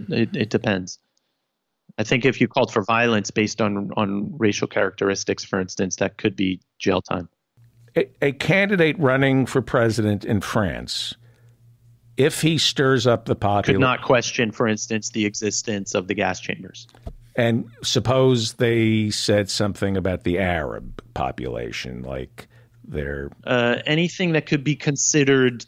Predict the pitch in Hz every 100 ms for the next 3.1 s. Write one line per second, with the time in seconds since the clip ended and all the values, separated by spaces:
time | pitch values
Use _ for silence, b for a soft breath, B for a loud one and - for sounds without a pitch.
0 | _ - 131 117 110 110 - - - -
1 | - 131 131 135 131 123 120 113 - -
2 | 123 123 120 117 - - 117 104 107 104